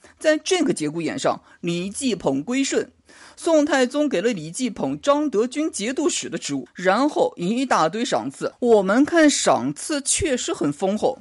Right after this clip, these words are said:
但是，呃，你觉得好的东西，我不见得也觉得好啊。您稀罕的，我不见得稀罕，不是吗？关键是看我需要不需要。我们去看一下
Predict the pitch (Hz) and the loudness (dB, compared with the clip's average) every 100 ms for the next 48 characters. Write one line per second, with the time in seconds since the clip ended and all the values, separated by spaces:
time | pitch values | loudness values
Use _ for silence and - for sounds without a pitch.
0 | _ - 339 370 - - _ - 240 143 | _ -2 -2 -2 -6 -8 _ -12 -6 -4
1 | 131 127 110 180 170 147 135 151 170 285 | -2 -4 -4 -2 2 4 2 2 2 2
2 | 302 170 135 131 147 165 190 139 - - | 0 0 0 0 -2 -2 -4 -8 -12 -20
3 | - 160 156 127 202 - 302 196 147 135 | -12 -2 0 0 -2 -4 -2 -2 -2 0
4 | 143 147 139 127 - 139 190 - - 87 | 0 0 0 -2 -2 0 0 -2 -2 -4
5 | - _ _ - - - 196 233 339 392 | -6 _ _ -20 -18 -6 0 0 0 -2
6 | 254 247 240 175 139 135 123 117 101 143 | 0 2 4 2 2 2 2 2 2 6
7 | 135 131 - 208 170 165 - 240 247 117 | 6 4 0 2 4 2 2 2 2 0
8 | - - 139 131 123 160 _ _ _ - | -4 -10 -6 -4 -4 -6 _ _ _ -20
9 | - - - - 330 381 302 269 240 190 | -20 -20 -8 0 0 2 0 0 -2 -4
10 | - 294 151 - 277 339 247 - - 285 | -4 -4 -4 -4 -4 0 0 -2 -6 -6
11 | 294 - _ _ _ - 214 277 349 - | -6 -8 _ _ _ 4 4 6 2 0
12 | 277 202 - 139 | 0 -2 -2 -2